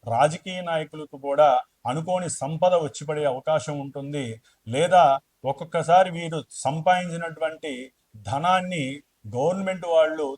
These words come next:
తీసేసుకునే పరిస్థితి ఇన్కమ్ ట్యాక్స్ ద్వారా పడే అవకాశాలు కూడా ఉంటాయి. ఇదన్నీ కూడా వారి యొక్క జన్మతః పుట్టినటువంటి, ఆ, అనుసారము ఉన్నటువంటి దశ అంతర్దశలను బట్టి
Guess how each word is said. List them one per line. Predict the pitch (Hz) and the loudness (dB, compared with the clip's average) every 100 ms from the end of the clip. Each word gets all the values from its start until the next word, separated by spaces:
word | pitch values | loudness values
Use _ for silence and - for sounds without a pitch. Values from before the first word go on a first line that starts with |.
| - | -8
తీసేసుకునే | 160 170 165 - 160 | -8 -6 -6 -6 -8
పరిస్థితి | 156 143 151 - 156 147 | -2 -2 -2 -8 -10 -8
ఇన్కమ్ | 143 165 160 | -6 -6 -2
ట్యాక్స్ | 156 156 - | -2 -2 -4
ద్వారా | 139 143 147 | -2 2 2
పడే | 139 135 | 0 -2
అవకాశాలు | 131 123 139 139 135 135 | -2 -2 -2 -2 -4 -6
కూడా | 131 131 | -6 -6
ఉంటాయి. | 123 123 123 131 117 - _ _ 123 | -6 -4 -4 -4 -10 -16 _ _ -8
ఇదన్నీ | 127 135 180 202 | -4 -4 -4 -4
కూడా | 170 160 180 - 131 | -4 2 2 2 0
వారి | 143 151 | 0 0
యొక్క | 151 - 151 120 123 - _ 101 | -6 -2 2 2 0 -6 _ _
జన్మతః | 113 135 170 170 160 151 175 170 | -6 -4 -4 -2 2 4 4 2
పుట్టినటువంటి, | 127 160 165 160 156 151 156 135 135 _ _ - | -6 -8 -8 -6 -8 -8 -8 -10 -10 _ _ -2
ఆ, | 135 131 127 | 0 2 0
అనుసారము | 135 147 156 151 147 165 160 127 _ _ | 0 -2 4 4 4 0 -4 -8 _ _
ఉన్నటువంటి | 131 170 165 156 156 143 139 110 | -4 -2 -2 -4 -6 -8 -8 -4
దశ | 127 151 | -2 2
అంతర్దశలను | 170 165 139 135 151 147 147 143 139 | 2 2 -4 -4 -4 -4 -8 -8 -8
బట్టి | 131 131 - 143 131 | -6 -8 -8 -8 -10